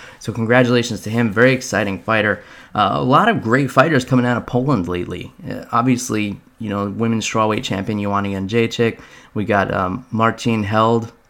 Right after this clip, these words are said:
who, who lost his U F C debut to Diego Sanchez, but I thought he looked great. Uh, so a lot of really awesome fighters coming out of Poland. Uh, the fight before that, Kamaru Usman,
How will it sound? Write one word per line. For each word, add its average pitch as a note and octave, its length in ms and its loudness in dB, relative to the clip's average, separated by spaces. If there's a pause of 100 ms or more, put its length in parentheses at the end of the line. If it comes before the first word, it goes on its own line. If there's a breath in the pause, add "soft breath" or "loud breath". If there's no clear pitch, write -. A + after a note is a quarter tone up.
(340 soft breath)
who, G#2 220 -2
who G#2+ 140 -6
lost A#2 380 4
his F#2+ 200 -6
U G2+ 80 0
F F#2+ 80 -2
C - 160 -6
debut G2 540 -2
to F2+ 160 -8
Diego F#2 340 -2
Sanchez, G2 460 -4
but - 240 -6 (280 loud breath)
I G#2+ 120 -2
thought G#2+ 200 -2
he F#2+ 100 -6
looked F2+ 260 -6
great. G2 340 -6 (460 soft breath)
Uh, F2+ 300 -8 (120)
so G2 340 -2
a G2+ 180 -6
lot C3 200 2
of G2 140 -4
really G#2+ 200 -2
awesome G2+ 380 -2
fighters G2 540 -6 (400 soft breath)
coming G#2+ 320 -4
out G2 180 0
of G2+ 140 -8
Poland. F2+ 460 -6 (360 loud breath)
Uh, G#2+ 320 4
the A2+ 140 2
fight - 260 2
before C#3+ 420 2
that, A#2 300 4
Kamaru B2+ 500 4
Usman, F#2+ 560 0